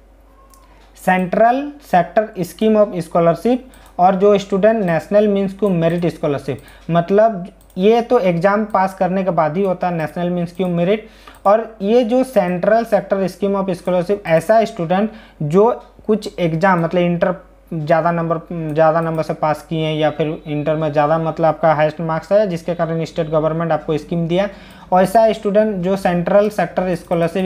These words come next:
स्कीम है वो लोग रिन्यूअल में कभी विड्रॉल नहीं करेंगे।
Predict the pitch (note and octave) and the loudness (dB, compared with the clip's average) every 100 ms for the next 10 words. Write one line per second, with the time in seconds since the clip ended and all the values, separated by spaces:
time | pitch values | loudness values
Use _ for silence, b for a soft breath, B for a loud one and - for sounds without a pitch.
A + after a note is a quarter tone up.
0 | E3+ - F#3+ F3 F3+ G3 A3+ - - F3 | -2 0 0 2 2 2 -2 -12 -6 2
1 | F#3+ G#3+ A3+ A3+ F#3+ F#3+ F#3+ G3+ G3+ G#3+ | 4 6 4 2 0 0 2 2 2 -2
2 | G#3+ - F#3 F3+ A3 A3 G3 G3+ G#3 F#3+ | -2 0 2 2 2 2 2 4 4 4
3 | F3+ F3+ E3+ D#3+ D3 | 0 2 0 2 0